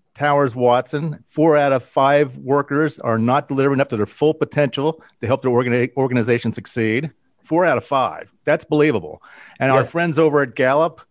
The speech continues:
Speaker 1: say that organizations that are cr-, able to create a culture of engagement say that they have employees are four hundred eighty percent more committed to helping their company succeed.
Speaker 2: Yeah, this
Speaker 1: You wouldn't
Speaker 2: is a, this is a big return on it because it's a human nature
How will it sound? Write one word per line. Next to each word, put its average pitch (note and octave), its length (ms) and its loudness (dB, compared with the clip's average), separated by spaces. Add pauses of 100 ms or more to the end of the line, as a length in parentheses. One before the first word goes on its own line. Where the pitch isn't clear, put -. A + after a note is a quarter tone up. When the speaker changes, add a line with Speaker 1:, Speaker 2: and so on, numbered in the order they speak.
(400)
Speaker 1:
say D3+ 300 2
that B2+ 180 2
organizations D#3 800 -2
that B2 160 2
are A#2+ 80 0
cr-, - 240 -10
able D3+ 220 0
to - 20 -6
create C#3+ 220 0
a A#2 40 -4
culture C#3+ 300 -6
of A#2+ 60 0
engagement C3 500 -2 (140)
say - 300 -2
that B2+ 120 -4
they A2+ 180 -2 (140)
have B2+ 140 0
employees C3+ 400 -2
are G#2+ 60 -2
four G#3+ 300 0
hundred G3 380 -2
eighty D#3 220 -4
percent C#3 580 -4 (380)
more B2 280 -2
committed D3 520 -4
to C3 80 0
helping D3 300 -2
their A#2 100 -4
company D3+ 300 -6
succeed. D3+ 680 -6 (760)
Speaker 2:
Yeah, E3 200 0
this E3+ 80 -2
Speaker 1:
You A3+ 60 -2
wouldn't G3+ 160 2
Speaker 2:
is E3 80 -10
a, D3 40 -4
this F3 340 -4
is E3+ 120 -2
a D3 40 2
big F3 280 2
return F3+ 480 0
on B2+ 200 2
it C3+ 60 -2
because G3 260 0
it's G3 140 -4
a D#3+ 60 0
human G3 260 2
nature F#3 540 2